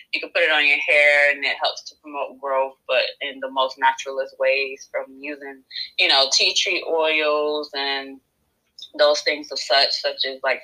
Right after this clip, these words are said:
fenugreek or M S M powder, things that you could take within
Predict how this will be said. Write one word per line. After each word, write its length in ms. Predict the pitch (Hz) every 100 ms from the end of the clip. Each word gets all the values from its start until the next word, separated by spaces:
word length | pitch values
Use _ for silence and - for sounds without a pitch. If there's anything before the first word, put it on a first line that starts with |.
| -
fenugreek 560 | 143 143 139 139 139
or 140 | 135 135
M 180 | 139 139
S 200 | 131 -
M 180 | 139 147
powder, 360 | 170 - 185 -
things 260 | 156 156 156
that 160 | - 165
you 80 |
could 120 | - -
take 200 | 151 -
within 220 | 143 -